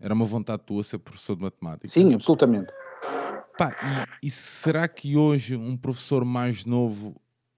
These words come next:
Speaker 1: vê na matemática ou na questão de, de ensinar, do ensino, ah, ou seja, algo onde ele vá ter trabalho? Percebes? Não
Speaker 2: Não.
Speaker 1: é aquela cena de, de ter vocação mesmo
Speaker 2: Sim,
Speaker 1: para
Speaker 2: sim, sim,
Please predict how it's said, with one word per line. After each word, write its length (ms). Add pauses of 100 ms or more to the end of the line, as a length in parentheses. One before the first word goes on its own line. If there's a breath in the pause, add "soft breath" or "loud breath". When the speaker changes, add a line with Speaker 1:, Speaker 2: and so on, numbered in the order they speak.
(140)
Speaker 1:
vê 420
na 160
matemática 880
ou 280
na 180
questão 280
de, 120
de 200
ensinar, 560
do 160
ensino, 640 (560)
ah, 340 (560)
ou 80
seja, 340 (260)
algo 460
onde 200
ele 280
vá 260
ter 180
trabalho? 600 (120)
Percebes? 260
Não 340
Speaker 2:
Não. 60
Speaker 1:
é 80
aquela 280
cena 300
de, 340
de 220
ter 160
vocação 580
mesmo 420
Speaker 2:
Sim, 100
Speaker 1:
para 420
Speaker 2:
sim, 220 (340)
sim, 200